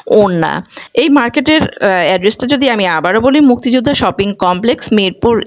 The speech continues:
এক। এটা যে শুধু মার্কেটের ভেতরে আমি দেখালাম,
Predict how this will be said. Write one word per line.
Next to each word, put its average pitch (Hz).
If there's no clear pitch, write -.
এক। 165
এটা 214
যে 269
শুধু 285
মার্কেটের 233
ভেতরে 233
আমি 208
দেখালাম, 202